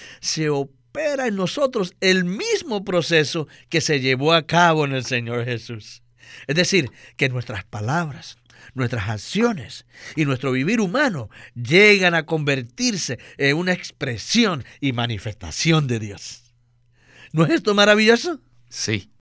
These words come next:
Speaker 2: así es. Al mismo tiempo, Juan desarrolló una vacuna en contra de las herejías que se habían infiltrado en la vida de iglesia.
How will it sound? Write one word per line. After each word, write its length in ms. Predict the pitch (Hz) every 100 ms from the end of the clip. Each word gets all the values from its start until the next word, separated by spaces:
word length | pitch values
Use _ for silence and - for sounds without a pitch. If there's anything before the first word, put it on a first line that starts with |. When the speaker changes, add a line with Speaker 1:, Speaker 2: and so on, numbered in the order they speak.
| _ -
Speaker 2:
así 440 | 104 - 135 131
es. 220 | 90 - - _ _ _ _ _ _ - - -
Al 160 | -
mismo 340 | 98 113 156 135
tiempo, 540 | 165 156 120 107 107 -
Juan 200 | 123 160
desarrolló 540 | 160 151 131 120 135
una 160 | 151 151
vacuna 560 | 156 - 151 139 120 -
en 220 | 113 98
contra 540 | - 147 185 180 147 127
de 100 | 147
las 200 | 143 139
herejías 500 | 143 117 151 143 -
que 100 | 120
se 140 | -
habían 260 | 110 123 147
infiltrado 720 | 139 - 107 - 135 156 127
en 80 | 110
la 120 | 92
vida 240 | 98 107
de 100 | 117
iglesia. 500 | 98 98 101 - 87